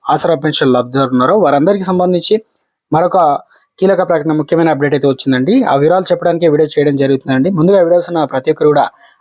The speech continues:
లైక్ చేయండి. చాలా మంది వీడియోస్ ఉన్నారు కానీ సబ్స్క్రైబ్ చేసుకోవడం లేదండి. దయచేసి వీడియో కింద సబ్స్క్రైబ్ బటన్ ఉంటుంది, దానిపైన నొక్కండి. గంట వస్తుంది, గంట పైన నొక్కి all notification on చేసుకోండి. ఇలా చేయడం వల్ల నేను చెప్పే ప్రతి వీడియో కూడా మీ మొబైల్లో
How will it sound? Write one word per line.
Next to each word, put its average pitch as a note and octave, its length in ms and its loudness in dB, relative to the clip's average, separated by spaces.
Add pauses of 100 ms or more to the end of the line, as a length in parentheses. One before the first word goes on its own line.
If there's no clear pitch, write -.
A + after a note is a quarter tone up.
(140)
లైక్ D3+ 380 0
చేయండి. F3+ 380 0 (340)
చాలా G#3 200 2
మంది A3 200 -2
వీడియోస్ G3 260 2
ఉన్నారు F#3+ 200 0
కానీ F#3 140 0
సబ్స్క్రైబ్ E3+ 480 -2
చేసుకోవడం D#3 360 -2
లేదండి. C#3 400 -6 (200)
దయచేసి G3 720 0
వీడియో F3 180 4
కింద F3+ 180 -4
సబ్స్క్రైబ్ D#3 480 -2
బటన్ D#3 180 -4
ఉంటుంది, D3+ 280 -2 (400)
దానిపైన D3 300 0
నొక్కండి. C3+ 420 -2 (120)
గంట E3 140 0
వస్తుంది, F#3 440 0
గంట C#3+ 120 0
పైన D#3 220 0
నొక్కి D3+ 340 0 (420)
all A3+ 140 2
notification F#3+ 540 -2 (120)
on D#3 200 2
చేసుకోండి. D3 320 0
ఇలా D#3 120 2
చేయడం E3+ 340 0
వల్ల D#3 180 0
నేను C#3 260 -4
చెప్పే C#3+ 200 -2
ప్రతి C3+ 320 -4
వీడియో C#3+ 240 2
కూడా C#3+ 340 0
మీ C#3 180 -6 (100)
మొబైల్లో C#3 380 0